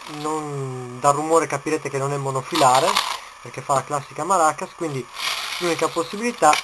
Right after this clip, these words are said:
è che sia un flash magazine, quello che è infatti. Come vediamo qui c'è la classica rotellina, rote-, rotellina interna, scusate, il filo metallico con la campanina di plastica che parte via raggio.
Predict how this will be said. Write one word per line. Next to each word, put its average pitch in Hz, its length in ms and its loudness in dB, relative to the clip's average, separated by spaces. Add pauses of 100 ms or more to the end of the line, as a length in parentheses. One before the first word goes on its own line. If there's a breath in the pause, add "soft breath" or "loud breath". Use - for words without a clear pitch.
(160)
è 180 120 -8
che 185 120 -8
sia 160 300 0 (120)
un 156 120 -8
flash 156 360 0
magazine, 135 580 0
quello 170 320 2
che 131 160 -2
è 123 40 -2
infatti. 123 540 -4 (880)
Come 143 140 -2
vediamo 143 300 -2
qui 147 100 -8
c'è 147 140 -6
la 131 280 0
classica 135 760 -2
rotellina, 135 640 -6 (680)
rote-, 135 360 -6
rotellina 151 420 -4
interna, 143 600 0
scusate, 135 600 -6 (380)
il 147 140 -10
filo 147 400 0
metallico 139 800 2 (720 loud breath)
con 147 200 -2
la 131 200 4 (220)
campanina 143 460 0
di 131 100 -6
plastica 139 480 -4
che 139 240 -6 (680)
parte 147 320 4
via 147 220 -2
raggio. 135 440 4